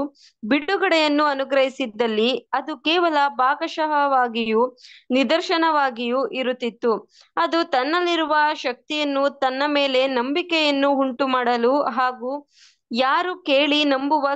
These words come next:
ಕಿವಿಗಳನ್ನು ಮತ್ತು ನೋಡಿ ನಂಬುವ ಕಣ್ಣುಗಳನ್ನು ಪಡೆದಿರುತ್ತಾರೋ ಅವರಿಗೆ ತನ್ನ ವಿಮೋಚನಾ ಕಾರ್ಯದ ಬಗ್ಗೆ ನಂಬಿಕೆ ಉಂಟು ಮಾಡುವ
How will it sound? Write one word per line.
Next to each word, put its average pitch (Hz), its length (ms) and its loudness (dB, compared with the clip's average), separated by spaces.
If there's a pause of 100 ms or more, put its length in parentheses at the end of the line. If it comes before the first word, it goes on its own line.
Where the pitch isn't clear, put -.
ಕಿವಿಗಳನ್ನು 285 680 0
ಮತ್ತು 262 320 -2
ನೋಡಿ 294 400 2
ನಂಬುವ 277 380 0
ಕಣ್ಣುಗಳನ್ನು 269 800 0 (480)
ಪಡೆದಿರುತ್ತಾರೋ 247 880 -2
ಅವರಿಗೆ 294 640 0
ತನ್ನ 269 340 -2
ವಿಮೋಚನಾ 294 720 -4
ಕಾರ್ಯದ 247 460 -4
ಬಗ್ಗೆ 220 380 0
ನಂಬಿಕೆ 277 520 0
ಉಂಟು 277 360 2
ಮಾಡುವ 226 340 0